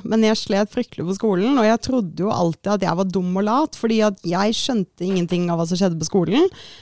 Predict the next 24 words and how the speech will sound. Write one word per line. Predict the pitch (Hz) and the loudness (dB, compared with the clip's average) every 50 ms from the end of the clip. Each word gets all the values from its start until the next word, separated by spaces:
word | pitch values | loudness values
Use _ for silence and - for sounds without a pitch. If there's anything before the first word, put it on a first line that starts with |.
| - - - | -10 -2 0
Eller | 214 226 233 | 2 2 2
jeg | - | 2
skjønte | - - 330 302 240 185 - _ - 156 | 2 2 4 4 4 4 2 _ -2 0
det, | 185 226 | 2 2
men | 254 247 240 | 4 4 2
jeg | 247 | 2
bare | 233 247 - - | 0 -2 -2 -2
hadde | 285 233 196 160 - 175 | -2 -2 -2 -2 -4 -4
ikke | - - - - 190 | -2 -2 -2 -2 -4
ork | 190 202 214 - - - | -4 -4 -6 -8 -8 -8
til | - 226 | -6 -6
å | - | -2
ta | - 220 208 | -2 0 0
det | 208 - | 0 2
inn. | 165 214 269 320 330 294 - | 2 2 4 4 4 2 2
Jeg | - 185 233 220 | 2 2 2 2
var | 214 220 214 233 | 0 -2 -2 0
veldig | 247 208 175 156 156 170 180 185 180 180 180 180 135 - - _ _ _ - | 0 0 -2 -2 -2 -2 0 0 0 0 -2 -2 -4 -6 -10 _ _ _ -6
ikke | 269 - - _ _ - 202 202 | -6 -6 -6 _ _ -2 0 2
med, | 196 190 180 165 175 208 254 285 302 | 2 2 2 2 2 0 0 0 -2
liksom. | 320 - - 370 392 392 - - - - - - - - - - _ - | -2 -2 0 0 0 0 0 -4 -12 -18 -18 -20 -20 -20 -20 -6 _ 2
Eh, | 247 254 247 | 2 2 2
brukte | 220 - 254 - - 233 220 | 2 0 -2 -2 -2 0 2
veldig | 226 240 220 220 | 2 4 4 4